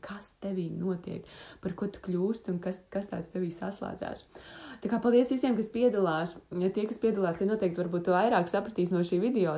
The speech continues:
tie, kas nepiedalās. Un, ja, ja pēc šī video gribās piedalīties, droši rakstiet man vēstules,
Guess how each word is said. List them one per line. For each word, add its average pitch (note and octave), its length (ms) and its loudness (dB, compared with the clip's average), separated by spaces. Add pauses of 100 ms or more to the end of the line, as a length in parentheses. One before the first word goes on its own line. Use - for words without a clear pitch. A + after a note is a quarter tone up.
tie, G3 140 0
kas - 100 -6
nepiedalās. E3 720 -2 (100)
Un, F#3 240 0
ja, F#3 80 2 (160)
ja F#3+ 220 0
pēc G3+ 240 -4
šī F3 80 0
video F#3 260 0
gribās E3+ 320 -2
piedalīties, E3 480 -4
droši F#3+ 240 0
rakstiet F#3 320 -4
man D#3+ 140 -4
vēstules, A3 420 -4